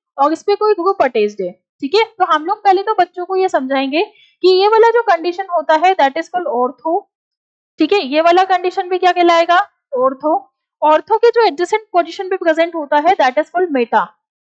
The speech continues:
तो ये वाला जो position है ये भी क्या कहलाता है? meta, ठीक है, meta कहलाएगा। और यदि हम लोग <coughs> इसको देखते हैं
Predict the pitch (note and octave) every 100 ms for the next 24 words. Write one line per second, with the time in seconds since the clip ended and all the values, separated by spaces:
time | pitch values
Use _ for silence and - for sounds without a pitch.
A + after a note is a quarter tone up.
0 | D#4 D4+ F#4 G#4 G#4+ A4 A4+ F4 E4 E4
1 | F#4 F4 F4+ E4 C#4+ E4 E4 E4 D#4 D4+
2 | D#4 D#4 G4 - - B3+ A#3+ A#3 E3 _
3 | _ _ _ _ - C4+ G#4 E4+ C4+ D4+
4 | D4+ C#4+ C4+ C4+ G4+ - _ _ - D4
5 | E4 G4 A4 G4 G4 F#4 - - - E4+
6 | - C4 C#4 F#4 F4 C4+ C4+ C#4+ -